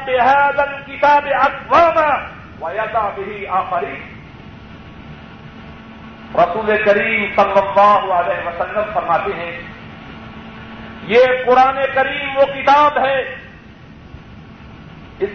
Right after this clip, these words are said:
کی وجہ سے اللہ مالک الملک، توجہ سے سنیے اور یاد رکھیں، یہ قرآن کریم وہ کتاب ہے جس کی وجہ سے اللہ مالک الملک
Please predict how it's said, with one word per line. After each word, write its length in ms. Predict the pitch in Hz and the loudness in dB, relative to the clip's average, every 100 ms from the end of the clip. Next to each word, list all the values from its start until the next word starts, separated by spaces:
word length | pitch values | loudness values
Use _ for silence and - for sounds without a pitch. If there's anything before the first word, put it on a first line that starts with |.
| - | -10
کی 140 | 208 202 | -4 0
وجہ 280 | 196 208 208 | 4 4 2
سے 200 | 214 214 214 - - - - - - - - - - | 0 -2 -2 -8 -16 -20 -20 -20 -20 -20 -20 -20 -2
اللہ 640 | 180 196 202 220 240 233 233 | -2 0 4 6 6 4 0
مالک 380 | 226 233 240 240 | 0 0 0 -6
الملک، 400 | 247 254 294 294 - - - - - - - - | -8 -4 -4 -4 -10 -18 -20 -20 -20 -20 -12 -6
توجہ 460 | 175 208 202 190 | -2 -2 -2 -4
سے 60 | 185 - | -4 -6
سنیے 260 | 208 202 | -4 0
اور 80 | 175 | 0
یاد 240 | 165 185 | 2 2
رکھیں، 380 | 196 - - - - - - - - - - - - - - - - - - - - | 2 -6 -14 -18 -20 -20 -20 -20 -20 -20 -20 -20 -20 -20 -20 -20 -20 -20 -20 -18 -16
یہ 180 | - 208 254 262 - | -2 6 6 6 4
قرآن 240 | 254 269 269 262 | 4 4 2 2
کریم 380 | 262 277 277 277 | 0 -2 -4 -2
وہ 80 | 277 | -2
کتاب 500 | 277 269 285 285 254 | 0 2 2 2 -2
ہے 340 | 277 254 - - - - - - - - - | -2 -4 -10 -16 -20 -20 -20 -20 -20 -20 -12
جس 320 | 277 - - | -10 -10 -10
کی 120 | 294 | -2
وجہ 340 | 285 285 294 294 | 2 4 4 4
سے 360 | 302 294 254 - - - - - - - | 2 0 -2 -8 -18 -20 -20 -20 -12 -8
اللہ 500 | 175 190 208 233 240 233 | -6 0 4 6 4 2
مالک 340 | 240 247 254 | 2 2 2
الملک 440 | 254 254 285 311 | -2 0 0 2